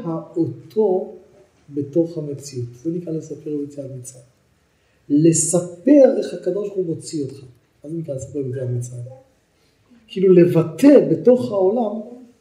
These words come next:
ולמה לספר? כי הסיפור, הדיבור, הוא מה שמחבר אותנו אל העולם. כמו שהסברנו מקודם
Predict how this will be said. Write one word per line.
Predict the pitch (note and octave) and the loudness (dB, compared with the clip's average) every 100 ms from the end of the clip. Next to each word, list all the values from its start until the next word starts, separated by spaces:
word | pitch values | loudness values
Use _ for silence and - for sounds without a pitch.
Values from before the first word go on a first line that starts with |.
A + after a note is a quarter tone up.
| C3+ | -10
ולמה | C#3 F3 F#3 | -8 -4 -2
לספר? | F3 - - C#3 C#3+ C#3+ | -4 -6 -12 -12 -14 -14
כי | C#3+ | -14
הסיפור, | A#2+ - C3 - B3+ G3+ C#3 C3+ - | -12 -12 -14 -10 -4 -2 -4 -8 -10
הדיבור, | C3 B2+ C3+ - A3+ F#3 F#3+ - - _ _ _ _ _ _ _ | -8 -6 -8 -4 0 0 0 -8 -20 _ _ _ _ _ _ _
הוא | - F#3 | -6 -6
מה | E3+ | -6
שמחבר | E3 F3 E3 - - C#3+ E3+ | -8 -8 -10 -12 -16 -6 -2
אותנו | F3+ E3+ E3 E3 | -2 -4 -6 -6
אל | D#3 D3+ | -6 -4
העולם. | D3 D#3 E3 B2 - - _ _ _ _ _ | -6 -6 -6 -10 -12 -18 _ _ _ _ _
כמו | E3+ | -16
שהסברנו | - D#3 C3 C3+ E3 D#3+ | -14 -10 -10 -10 -10 -10
מקודם | C#3+ - D#3+ | -10 -8 -8